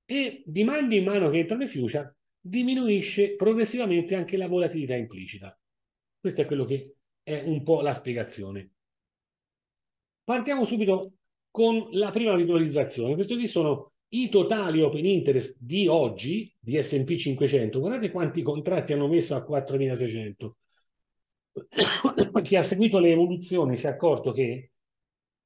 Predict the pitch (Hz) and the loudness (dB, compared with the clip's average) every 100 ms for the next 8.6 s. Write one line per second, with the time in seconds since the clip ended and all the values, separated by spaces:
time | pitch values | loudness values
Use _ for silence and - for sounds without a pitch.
0 | _ _ - 147 185 - 277 - 190 208 | _ _ -12 -4 -2 0 0 2 2 4
1 | 175 156 139 147 151 139 - - 165 - | 4 2 2 2 2 0 -2 -8 -8 -6
2 | 131 165 139 - 214 208 - 135 180 151 | 0 2 2 2 0 0 0 0 0 0
3 | 135 185 156 117 113 127 175 202 135 127 | 0 2 0 -2 -4 0 0 0 0 0
4 | 196 147 117 - _ _ - 151 151 160 | 2 2 -2 -8 _ _ -8 -4 0 0
5 | 160 247 175 143 139 160 147 160 139 117 | 0 2 2 2 2 2 2 0 -2 -2
6 | 107 - 117 110 123 117 127 120 117 113 | -6 -8 -8 -6 -6 -4 0 0 0 -2
7 | 113 101 98 151 - 120 151 139 127 131 | -4 -8 -8 -10 -8 -4 -4 -4 -8 -10
8 | - 135 123 120 117 | -6 -4 -4 -4 -6